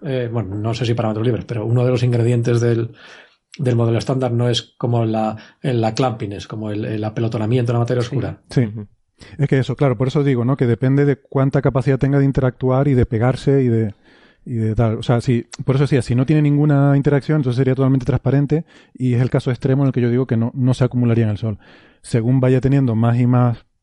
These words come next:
Speaker 3: mm, viscosidad o más,
Speaker 4: Ujú.
Speaker 3: según sea más pegajosa, pues cuanto más pegajosa sea, más tendrás dentro
Speaker 4: Sí,
Speaker 3: del Sol,
Speaker 4: sí,
Speaker 3: ¿no?
Speaker 4: pero probablemente en límites superiores a lo pegajosa que puede ser.
Speaker 3: Claro, no sabemos.
Speaker 4: No, no podría no interactuar para nada,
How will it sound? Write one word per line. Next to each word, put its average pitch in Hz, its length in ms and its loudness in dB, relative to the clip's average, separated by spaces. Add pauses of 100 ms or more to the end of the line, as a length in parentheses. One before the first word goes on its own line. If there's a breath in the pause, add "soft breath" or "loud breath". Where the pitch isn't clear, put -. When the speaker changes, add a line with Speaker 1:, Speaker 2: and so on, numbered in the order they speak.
(140)
Speaker 3:
mm, 113 400 -4 (260)
viscosidad 120 600 0
o 113 80 -2
más, 113 240 2 (260 loud breath)
Speaker 4:
Ujú. 120 80 -6
Speaker 3:
según 123 160 2
sea 135 120 2
más 139 120 2
pegajosa, 147 540 0 (880)
pues 113 360 -2 (360)
cuanto 113 220 0
más 117 100 2
pegajosa 123 380 0
sea, 143 180 2
más 120 640 0 (160)
tendrás 110 400 2
dentro 113 220 0
Speaker 4:
Sí, 107 40 -2
Speaker 3:
del 107 140 -4
Sol, 110 140 -4
Speaker 4:
sí, 110 100 0
Speaker 3:
¿no? 135 40 -6
Speaker 4:
pero 120 140 -2
probablemente 127 480 -2
en 113 80 2
límites 123 320 -2
superiores 110 500 -6
a 107 60 -8
lo 101 100 -8
pegajosa 104 460 -8
que 104 80 -10
puede 98 240 -12
ser. - 80 -18
Speaker 3:
Claro, 113 220 0
no 107 100 -2
sabemos. 107 320 0
Speaker 4:
No, 107 580 -4
no 107 320 -10 (240)
podría 113 280 -4
no 117 80 2
interactuar 107 640 -6
para 101 180 -10
nada, 107 340 -6